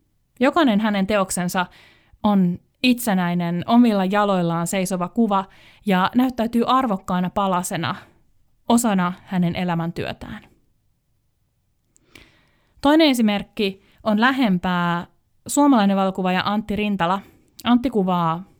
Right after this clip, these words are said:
luontoa, henkilöitä, mainoskuvia, omaa perhettään, ja myös hänellä on täysin tunnistettava oma tyyli. Hänenkin portfoliossaan on kuvia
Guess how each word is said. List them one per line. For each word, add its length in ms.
luontoa, 460
henkilöitä, 640
mainoskuvia, 720
omaa 280
perhettään, 720
ja 80
myös 200
hänellä 580
on 160
täysin 480
tunnistettava 880
oma 340
tyyli. 340
Hänenkin 380
portfoliossaan 1000
on 180
kuvia 440